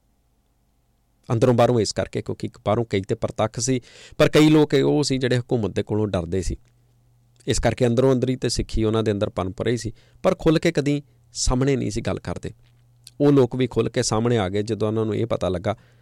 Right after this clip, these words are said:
ਕਿ ਗੁਰੂ ਗੋਬਿੰਦ ਸਿੰਘ ਦੇ ਪੁੱਤਰਾਂ ਦਾ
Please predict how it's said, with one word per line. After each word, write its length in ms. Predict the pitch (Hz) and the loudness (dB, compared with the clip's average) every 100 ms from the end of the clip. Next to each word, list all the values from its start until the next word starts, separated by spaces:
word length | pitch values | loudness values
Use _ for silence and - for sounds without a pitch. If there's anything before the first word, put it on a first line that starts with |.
| _ _ _ _ _ _ | _ _ _ _ _ _
ਕਿ 100 | - | -2
ਗੁਰੂ 180 | 135 131 | 0 0
ਗੋਬਿੰਦ 300 | 127 110 107 | 0 0 0
ਸਿੰਘ 200 | - 120 | 0 -2
ਦੇ 120 | 117 | -2
ਪੁੱਤਰਾਂ 380 | 117 107 101 104 | -4 -6 -4 -2
ਦਾ 240 | 101 101 | 0 -2